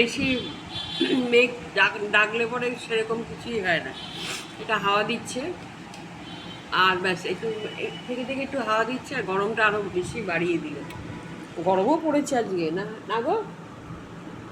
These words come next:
বলছি, গরম পড়েছে না আজকে? প্রচণ্ড গরম পড়েছে। ভাবলাম ভালোই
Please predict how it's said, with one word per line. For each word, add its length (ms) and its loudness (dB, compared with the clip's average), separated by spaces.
বলছি, 280 -4
গরম 260 8
পড়েছে 300 0
না 120 4
আজকে? 200 -6
প্রচণ্ড 320 2
গরম 240 4
পড়েছে। 280 -2
ভাবলাম 260 6
ভালোই 220 6